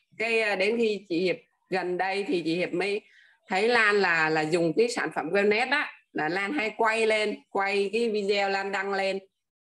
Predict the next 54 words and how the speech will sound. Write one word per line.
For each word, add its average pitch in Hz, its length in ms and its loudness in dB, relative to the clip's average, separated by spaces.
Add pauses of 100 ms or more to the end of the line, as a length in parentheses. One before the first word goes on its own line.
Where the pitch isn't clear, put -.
(140)
Rồi 170 120 -2
Lan 190 260 -2
nói 202 200 -2
về 226 120 -4
công 208 360 -2
dụng, 175 280 -2
rồi 175 180 0
về, 170 400 -2 (640)
à, 156 140 -6
tác 190 340 -4
dụng 180 240 2
của 180 100 4
sản 185 340 0
phẩm, 185 280 0
thành 180 220 0
phần, 185 300 0
nguồn 185 200 2
gốc. 226 240 0 (380)
Trước 294 140 2
đây 277 140 4
Hiệp 208 180 2
làm 202 280 0
nhưng 240 140 0
Hiệp 220 180 2
có 220 160 -2
uống 247 340 0
luôn 254 180 0
á, 269 80 -2
Hiệp 262 140 -2 (100)
dùng 202 240 0
luôn 233 160 -2
nhưng 247 160 -4
Hiệp 220 160 0
không 269 240 -6
biết 302 220 0
gì 240 140 -2
hết. 247 120 -2 (140)
Hiệp 226 140 -2
chỉ 190 120 0
biết 233 200 2
là, 254 80 0
ờ, 190 180 -2
nghe 214 160 0
nó 240 80 0
hay 220 300 2
thì 196 80 0
uống 180 280 0
rồi. 226 200 -2 (680)
Xong 214 160 -2
Hiệp 202 160 0
nghe, 226 420 0
Hiệp 196 100 -2
nghe 202 320 2
thì 165 360 0